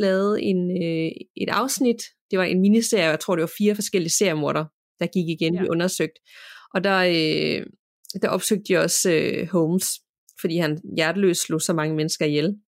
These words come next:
Speaker 1: Både mænd, kvinder og børn slog, øh, Holmes ihjel, men det var især unge single kvinder, der var hans mål. Og derfor så blev han også kendt som, øh, U S A's Jack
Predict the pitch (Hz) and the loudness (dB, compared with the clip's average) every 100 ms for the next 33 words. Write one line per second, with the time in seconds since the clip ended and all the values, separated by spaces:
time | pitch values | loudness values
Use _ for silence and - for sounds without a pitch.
0 | _ _ _ _ _ _ _ _ 196 175 | _ _ _ _ _ _ _ _ 2 2
1 | 165 220 214 - - 180 175 196 208 175 | 2 0 -2 -6 0 2 2 0 0 0
2 | 175 - 160 156 151 - 180 202 254 240 | -2 -2 -2 -2 -4 -4 -2 0 0 0
3 | 196 196 196 175 170 175 - 202 - 190 | 2 2 0 0 2 0 2 0 2 2
4 | 196 202 196 190 190 - 165 165 156 160 | 2 2 2 2 0 -2 -2 0 0 0
5 | 190 - 196 160 156 _ - - - - | -2 0 2 2 0 _ -20 -20 -20 -20
6 | - _ 190 190 185 196 175 185 165 190 | -20 _ -2 0 0 -2 -2 0 0 0
7 | - - 208 - - 170 156 151 151 - | -2 -2 -2 -2 -2 0 2 2 2 2
8 | 175 170 190 180 - - 175 | 0 2 0 0 -2 -2 -2